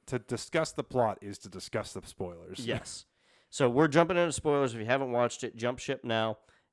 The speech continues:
Speaker 2: Go watch it because this one is a lot of fun and well worth the watch. Now, holy crap. So
Speaker 1: I can't
Speaker 2: many good spoilers.
Speaker 1: So many good spoilers. I can't believe, uh, Channing Tatum got propositioned by Brad Pitt. And that's
Speaker 2: Oh my
Speaker 1: not a,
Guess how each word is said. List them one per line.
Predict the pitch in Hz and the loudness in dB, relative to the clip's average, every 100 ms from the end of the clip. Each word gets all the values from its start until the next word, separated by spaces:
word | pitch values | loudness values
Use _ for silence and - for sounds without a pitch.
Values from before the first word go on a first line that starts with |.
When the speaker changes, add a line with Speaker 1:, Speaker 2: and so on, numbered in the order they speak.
| - | -4
Speaker 2:
Go | 113 | 0
watch | 113 113 110 | 4 4 4
it | 113 104 _ _ _ | 0 -2 _ _ _
because | - 110 | -6 -4
this | 110 123 | -2 0
one | 117 117 | 0 2
is | 110 104 | 2 0
a | |
lot | 107 104 | -2 -2
of | 101 | -2
fun | 107 101 | -4 -4
and | 98 | -4
well | 98 | -6
worth | 95 101 | -8 -10
the | - | -12
watch. | 95 85 - _ _ _ _ _ _ _ _ | -14 -14 -16 _ _ _ _ _ _ _ _
Now, | 117 170 104 98 - _ _ _ _ _ _ _ _ _ _ | 4 6 6 2 -8 _ _ _ _ _ _ _ _ _ _
holy | - 175 131 | 0 2 2
crap. | - 131 95 - _ _ _ | 0 -4 -4 -8 _ _ _
So | - - | -16 -2
Speaker 1:
I | |
can't | 202 | 0
Speaker 2:
many | 160 107 | 2 0
good | 98 | -4
spoilers. | - 76 - - - | -12 -16 -18 -20 -12
Speaker 1:
So | - 156 | -2 0
many | 123 | 0
good | 107 | -6
spoilers. | - 90 85 _ 135 | -8 -12 -14 _ -10
I | |
can't | 165 156 | -4 -4
believe, | 123 120 117 - - | -2 -4 -4 -8 -6
uh, | 117 113 107 101 95 _ _ - | -2 0 0 -4 -8 _ _ -12
Channing | - 139 135 | -6 -4 -2
Tatum | 156 139 | -2 -2
got | 104 117 - | 0 -2 0
propositioned | 127 117 117 135 131 | 0 0 -2 -2 0
by | 131 | 2
Brad | 143 143 | 4 2
Pitt. | 190 160 - _ _ _ | 2 0 -4 _ _ _
And | 117 | -2
that's | 139 165 | 0 0
Speaker 2:
Oh | 120 | -2
my | 120 | 2
Speaker 1:
not | 123 | 4
a, | 143 147 | 6 4